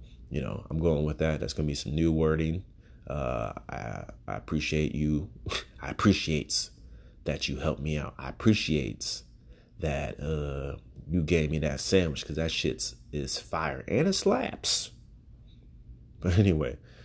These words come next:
try to get finances intact. Hope everybody's getting this shit right. And also mental right, right? It just, we gotta stay really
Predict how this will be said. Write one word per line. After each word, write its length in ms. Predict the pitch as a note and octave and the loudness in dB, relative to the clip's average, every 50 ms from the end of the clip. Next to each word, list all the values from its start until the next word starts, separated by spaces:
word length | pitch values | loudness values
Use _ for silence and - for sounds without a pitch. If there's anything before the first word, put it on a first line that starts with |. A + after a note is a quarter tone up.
| - - - - - | -20 -20 -20 -16 -8
try 180 | - - A#2+ C3+ | 6 8 8 8
to 60 | D3 | 8
get 160 | C3 B2 F#2+ - | 6 4 2 4
finances 680 | - D#2+ D2+ D2+ C#2+ C#2 C#2+ D2 D2 D#2+ D2 C#2 D#2 | 2 2 2 2 0 -4 -6 -6 -6 -6 -6 -6 -6
intact. 520 | D2 C#2+ - - D#2+ D2+ D2+ C2 G1+ - - - - - - - - - - - - - - - - | -6 -6 -6 -2 -2 -2 -2 -2 -6 -10 -14 -20 -20 -20 -20 -20 -20 -20 -20 -20 -20 -20 -20 -4 2
Hope 180 | F#2+ F2+ D2+ D#2+ | 2 4 6 6
everybody's 460 | D2+ D2+ C#2+ C2+ D2 D2 C2+ - D#2 | 4 4 4 4 2 2 2 0 -2
getting 200 | D#2 C2 A#1+ C#2+ | -4 -2 -2 -2
this 140 | C#2+ C2+ - | -2 -2 -2
shit 280 | - - - - - | -2 -4 -4 -4 -4
right. 300 | - C#2+ B1+ B1+ G#1 - - - - - - - - - | -4 -4 -4 -4 -6 -8 -12 -16 -20 -20 -20 -20 -20 -8
And 140 | - D#2+ F2 | -2 2 2
also 300 | A2 C3 - - C#3 B2 | 2 2 4 4 4 4
mental 400 | A#2 A#2 D3 G3 F#3+ - G2+ D#2+ | 6 6 4 4 2 0 -2 -2
right, 320 | D2 D2 C#2+ B1 A#1 - - - - - | -2 -4 -6 -8 -8 -12 -14 -20 -16 -6
right? 400 | D2+ F2 F#2 G2+ G#2+ G2+ - - - - - - - - - - - - - - - - | -2 0 2 2 2 0 -2 -6 -16 -20 -20 -20 -20 -20 -20 -20 -20 -20 -20 -20 -18 -6
It 120 | - F2+ E2+ | -4 -2 -2
just, 400 | D2+ D#2+ E2+ D#2+ - - - - - - - - - - - - - - - - - - - - | 0 -2 -2 -4 -4 -8 -12 -16 -20 -20 -20 -20 -20 -20 -20 -20 -20 -20 -20 -20 -20 -20 -12 -6
we 160 | - D#2+ D#2 | -2 -2 -2
gotta 340 | D2 - F#2+ F#2 F#2 F2 E2+ | 4 6 6 6 6 4 2
stay 380 | - - F2+ F2 E2 D#2 D#2+ D#2+ | 0 0 0 2 2 2 0 0
really 560 | D#2 D2+ E2 E2+ D#2+ D#2+ D#2+ D#2 D#2 D2+ | 0 0 0 2 2 2 0 0 -2 -4